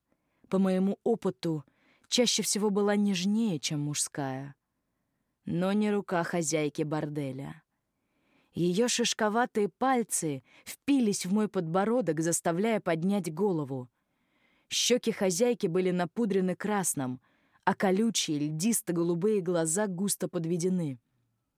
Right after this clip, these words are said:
Копна немытых волос торчала во все стороны.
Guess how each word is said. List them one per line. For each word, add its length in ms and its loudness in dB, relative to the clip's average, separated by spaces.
Копна 420 2
немытых 520 0
волос 420 2
торчала 540 0
во 120 0
все 200 -2
стороны. 640 -2